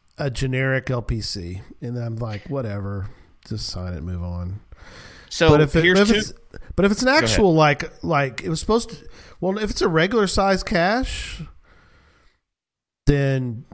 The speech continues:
Speaker 1: there's no way. I'm talking about if it's a generic, you know, if it's
Speaker 2: Yeah, so here's two examples that I found. And
Speaker 1: Yeah.
Speaker 2: I know specifically there were these situations because the people that did it put it in the log,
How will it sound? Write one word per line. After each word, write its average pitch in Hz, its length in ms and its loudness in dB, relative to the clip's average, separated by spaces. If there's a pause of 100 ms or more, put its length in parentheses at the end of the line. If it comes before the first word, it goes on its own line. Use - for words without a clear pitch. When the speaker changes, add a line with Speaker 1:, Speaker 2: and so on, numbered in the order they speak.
(200)
Speaker 1:
there's 127 560 -4
no 135 160 0
way. 120 560 -4
I'm 175 160 -4
talking 151 260 2
about 127 360 -2
if 151 100 -6
it's - 180 -6
a 156 60 -4
generic, 147 760 -2 (1500)
you 135 100 2
know, 98 320 -6 (640)
if 139 160 -2
it's 127 100 -4
Speaker 2:
Yeah, 107 220 2
so 139 340 0 (540)
here's 196 240 4
two 220 180 2
examples 165 440 2
that 147 100 0
I 131 80 2
found. 90 380 -4 (120)
And 127 120 0
Speaker 1:
Yeah. 139 60 2
Speaker 2:
I 139 40 0
know 170 320 4
specifically 160 480 -2
there 139 140 2
were 131 60 0
these 131 180 0
situations 127 540 -4
because 131 540 -4 (460)
the 120 80 0
people 175 300 4
that 120 180 2
did 202 180 6
it - 220 0
put 180 260 2
it 170 140 0
in 147 160 2
the 127 80 0
log, 90 460 -2